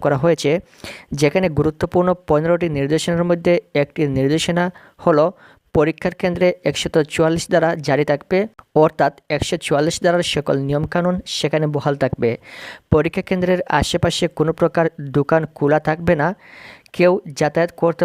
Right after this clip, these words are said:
পারবে না, গাড়ি ঘোড়া চলবে না। তার মানে এখানে তোমাদের পরীক্ষা শুরু হওয়ার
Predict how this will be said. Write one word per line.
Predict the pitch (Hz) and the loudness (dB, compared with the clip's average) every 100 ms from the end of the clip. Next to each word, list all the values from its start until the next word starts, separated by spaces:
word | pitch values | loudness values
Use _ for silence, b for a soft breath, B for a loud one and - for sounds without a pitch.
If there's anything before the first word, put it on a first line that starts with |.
| - | 0
পারবে | 151 156 175 | 0 0 -2
না, | 180 - 147 | -2 -2 0
গাড়ি | 156 151 | 0 0
ঘোড়া | 147 - | -2 -2
চলবে | 147 131 117 | -2 0 -2
না। | 101 - - - | -4 -10 -12 -4
তার | 160 170 | 0 0
মানে | 190 175 | 0 0
এখানে | 151 180 175 | -2 -4 -2
তোমাদের | 156 156 170 170 B B B B _ | -2 0 0 -2 B B B B _
পরীক্ষা | 156 156 - 180 - | 0 0 -2 -2 0
শুরু | 170 160 | 0 0
হওয়ার | 170 180 | 2 0